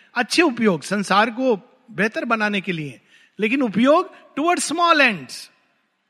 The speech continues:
थोड़े एंटरटेनमेंट के लिए। ये क्योंकि मनुष्य की एक सीमित, अ, चेतना है। फिर भी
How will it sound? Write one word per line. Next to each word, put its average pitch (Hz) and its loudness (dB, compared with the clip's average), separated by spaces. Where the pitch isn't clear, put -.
थोड़े 349 0
एंटरटेनमेंट 262 2
के 180 -2
लिए। 131 -10
ये 247 0
क्योंकि 202 -6
मनुष्य 214 -2
की 240 -2
एक 202 0
सीमित, 240 -2
अ, 165 2
चेतना 214 0
है। 120 -8
फिर 302 2
भी 294 2